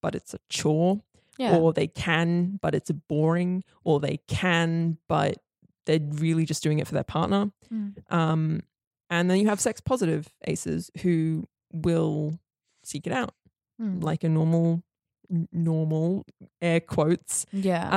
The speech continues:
Speaker 1: um, allosexual person
Speaker 2: Or
Speaker 1: would.
Speaker 2: like a, a non-asexual person.
Speaker 1: Yeah.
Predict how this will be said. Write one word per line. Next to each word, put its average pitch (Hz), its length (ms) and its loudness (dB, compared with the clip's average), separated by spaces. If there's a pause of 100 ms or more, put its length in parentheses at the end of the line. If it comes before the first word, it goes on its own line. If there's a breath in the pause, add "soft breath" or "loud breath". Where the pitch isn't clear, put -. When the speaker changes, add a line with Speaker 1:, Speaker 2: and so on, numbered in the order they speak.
(140)
Speaker 1:
um, 165 520 2 (200)
allosexual 165 480 0
person - 260 -2
Speaker 2:
Or - 40 -4
Speaker 1:
would. 175 100 0
Speaker 2:
like 180 160 -4
a, 160 340 -6 (340)
a 190 100 -2
non-asexual 165 960 0
person. - 280 -4
Speaker 1:
Yeah. 185 140 4